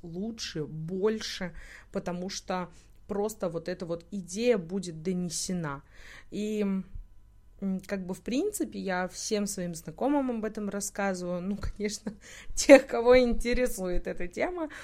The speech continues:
то есть нет такого, что со мной кто-то встретился, и я такая: «Так, слушаем сейчас про косметику». Нет, такого совершенно нет, конечно же. Э, как бы, кому интересно, кто хочет, тот узнает, послушает, м, ну, как бы, да,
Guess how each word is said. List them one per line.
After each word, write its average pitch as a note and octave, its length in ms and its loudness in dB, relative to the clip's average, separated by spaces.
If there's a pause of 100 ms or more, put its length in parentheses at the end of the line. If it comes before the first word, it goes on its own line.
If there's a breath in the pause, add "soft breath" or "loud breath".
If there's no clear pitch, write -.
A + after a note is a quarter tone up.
(140)
то F3+ 80 -4
есть F3+ 140 -4
нет F#3 200 -8
такого, E3 320 -4
что E3 180 -14
со F3 140 -8
мной F3 180 -6
кто-то F3 240 -10
встретился, G#3 580 -6
и - 20 -6
я F3 100 -2
такая: E3+ 220 -6
«Так, G3+ 580 0 (280 loud breath)
слушаем A#3+ 480 2
сейчас A3+ 240 0
про A3 140 -4
косметику». A3+ 680 -2 (120)
Нет, G#3+ 260 -2
такого F3+ 260 -8
совершенно F3+ 520 -6
нет, A3 220 -6
конечно A3 460 -8
же. F#3+ 140 -8 (380 loud breath)
Э, F3+ 120 -4
как E3+ 200 -4
бы, E3 80 -8
кому G3 260 0
интересно, G3 540 0
кто F#3 160 -4
хочет, G#3 420 -4
тот E3 200 -8
узнает, F#3 500 -4
послушает, E3+ 880 -6
м, D#3+ 460 -6
ну, D#3+ 180 -4 (260)
как D3+ 220 -10
бы, D#3 100 -4
да, F3+ 240 -2